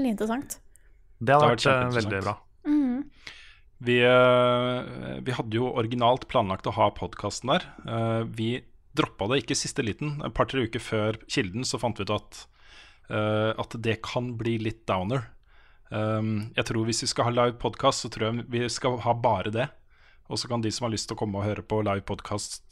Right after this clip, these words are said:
Speaker 3: gjøre det.
Speaker 2: Ja.
Speaker 3: Ehm,
Speaker 2: Ja, det blir annerledes hvis du vet at det er det du går til.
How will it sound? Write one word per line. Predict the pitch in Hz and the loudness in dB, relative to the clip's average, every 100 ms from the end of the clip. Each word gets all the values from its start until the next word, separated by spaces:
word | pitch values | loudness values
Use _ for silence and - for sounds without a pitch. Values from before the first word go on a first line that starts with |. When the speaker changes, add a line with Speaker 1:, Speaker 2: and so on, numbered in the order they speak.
| - | -4
Speaker 3:
gjøre | 107 98 | -2 2
det. | 139 160 - - - - - - | 2 2 -6 -20 -20 -20 -18 -8
Speaker 2:
Ja. | 113 110 107 123 | 4 6 6 6
Speaker 3:
Ehm, | 113 113 113 - - - | -2 -10 -12 -20 -20 -4
Speaker 2:
Ja, | 127 | 0
det | 143 | 2
blir | 147 | 4
annerledes | 151 110 107 117 | 4 4 2 0
hvis | 127 | -2
du | 143 | 0
vet | 117 98 | 0 0
at | 110 | -2
det | 120 | 0
er | 110 | 2
det | |
du | 113 | 2
går | 110 | 0
til. | 120 | -2